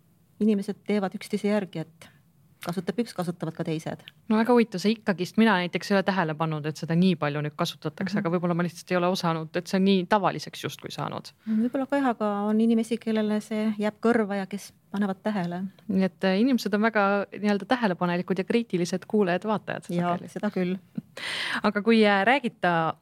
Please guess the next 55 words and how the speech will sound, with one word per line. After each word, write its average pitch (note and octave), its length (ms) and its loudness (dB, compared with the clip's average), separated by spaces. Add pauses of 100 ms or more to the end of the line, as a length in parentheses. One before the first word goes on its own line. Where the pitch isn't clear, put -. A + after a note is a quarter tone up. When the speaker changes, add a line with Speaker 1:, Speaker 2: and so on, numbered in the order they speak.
Speaker 2:
rääkida G3+ 560 2
ajaperioodist, D#3+ 800 0
millal, D#3 360 2
äh, D#3 260 0
üldse E3 460 0
kõige F3+ 240 0
rohkem F3 280 -2
küsitakse, G3+ 500 0
noh, G3+ 100 4
siis F#3+ 180 -4
ilmselt G3 300 2
eksamiaegsed, G3+ 1040 2
äh, F3 460 2
eksamiaegsel F#3+ 580 0
perioodil F3+ 560 2
võib-olla E3+ 240 0
küsitakse E3+ 460 -6
rohkem F3 300 0
ja D#3+ 60 -2
tõenäoliselt F#3+ 460 2
suvekuudel F3+ 520 0
väga F#3+ 200 0
palju E3 240 -2
ju E3+ 120 2
ei F3 100 0
küsita - 680 -6
keelenõu. - 500 -4
Speaker 1:
No G#3 60 4
jah, B3+ 140 6
me C4+ 160 4
Speaker 2:
Kuidas? G#3 60 2
Speaker 1:
juulis A#3 320 4
ka F#3 100 -2
puhkame, D3 720 -2
et E3 100 -8
siis G#3 120 0
me F#3+ 80 4
vastame F3+ 440 0
ainult F3+ 200 -2
meilidele, D3 680 0
et C#3+ 100 -6
meil D#3 140 -4
on D3+ 80 -8
sellised D#3 300 -4
suveabilised, F3 720 -2
kes D3+ 160 -10
vastavad D#3+ 380 -6
meilid F3+ 400 0
ära. D#3 320 -2
No - 920 -8
hästi G3+ 220 2
palju G3 160 2
küsitakse F3 400 -4
e-etteütluse E3 800 0
ajal. C#3+ 380 0